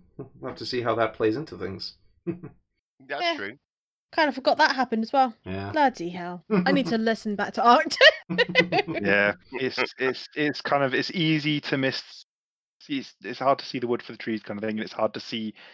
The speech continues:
Speaker 4: individual trees in the wood.
Speaker 1: Hmm.
Speaker 4: There's so much kind of, so many little points that, that are useful, as I said before.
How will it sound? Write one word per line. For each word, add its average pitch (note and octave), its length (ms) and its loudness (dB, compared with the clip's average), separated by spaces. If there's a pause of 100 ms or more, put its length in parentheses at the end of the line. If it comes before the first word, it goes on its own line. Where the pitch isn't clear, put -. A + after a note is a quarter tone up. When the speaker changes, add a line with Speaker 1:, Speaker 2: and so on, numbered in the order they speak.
(380)
Speaker 4:
individual A2+ 840 2
trees G#2 540 -2 (600)
in G#2 160 0
the G2 100 0
wood. G2+ 240 -6 (240)
Speaker 1:
Hmm. G#2+ 240 -6 (300)
Speaker 4:
There's B2+ 180 2
so B2+ 180 4
much - 480 0 (100)
kind B2 160 -2
of, G#2+ 160 -4 (160)
so - 220 -2
many C3 140 -2
little B2 300 2
points - 600 -6
that, A#2+ 180 0 (140)
that A#2 140 -8
are G#2+ 40 -8
useful, G#2+ 540 -8
as G#2 60 -12
I A2 60 -14
said G#2+ 200 -8
before. G2+ 360 -6